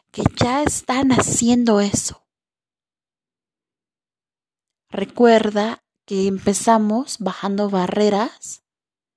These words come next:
nos colocamos dentro de nuestro universo y nos colocamos de nuestro sacro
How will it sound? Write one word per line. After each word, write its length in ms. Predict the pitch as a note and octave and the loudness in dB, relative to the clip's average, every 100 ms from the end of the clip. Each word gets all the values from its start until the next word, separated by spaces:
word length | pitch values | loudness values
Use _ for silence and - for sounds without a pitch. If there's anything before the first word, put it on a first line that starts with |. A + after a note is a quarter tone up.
| _ _ _ _ _ _ _ _ | _ _ _ _ _ _ _ _
nos 220 | G#3 G#3 | -6 -4
colocamos 720 | - G3+ G3 G#3+ G#3+ A#3+ - | -2 0 2 2 2 0 -2
dentro 380 | - G#3+ G#3+ G#3 | -2 -2 0 -2
de 120 | G3+ | 0
nuestro 340 | G3 G3 - F#3+ | 0 -2 -2 -2
universo 960 | F#3 F#3+ G#3 B3 A#3+ - F#3+ A#3 F4 _ _ _ _ _ _ _ _ _ _ _ _ _ _ _ - | 0 0 4 2 2 -2 0 -2 -4 _ _ _ _ _ _ _ _ _ _ _ _ _ _ _ -4
y 120 | A#3 | -2
nos 200 | A3 - | -2 -2
colocamos 840 | A3+ G#3+ G#3+ B3 B3 B3+ E4 - - _ _ _ _ | 0 0 2 2 2 2 -2 -8 -18 _ _ _ _
de 180 | _ G#3+ | _ -4
nuestro 320 | G#3 G#3+ - | -4 -4 -6
sacro 680 | A3 C#4+ C#4 - D4 G#4+ - | -2 0 0 0 0 0 -6